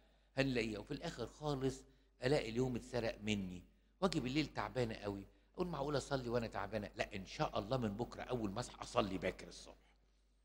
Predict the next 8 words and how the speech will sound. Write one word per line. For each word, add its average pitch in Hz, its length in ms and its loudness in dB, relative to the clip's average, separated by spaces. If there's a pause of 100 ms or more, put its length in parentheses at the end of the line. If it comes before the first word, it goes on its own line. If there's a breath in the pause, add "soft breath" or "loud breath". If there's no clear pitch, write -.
(680)
والإنسان 170 540 6
يخش 180 400 2
في 131 100 -8
دوامة 151 440 2
بسيطة 165 580 -2 (480)
اسمها 151 380 0
دوامة 123 520 6
التأجيل. 95 580 -6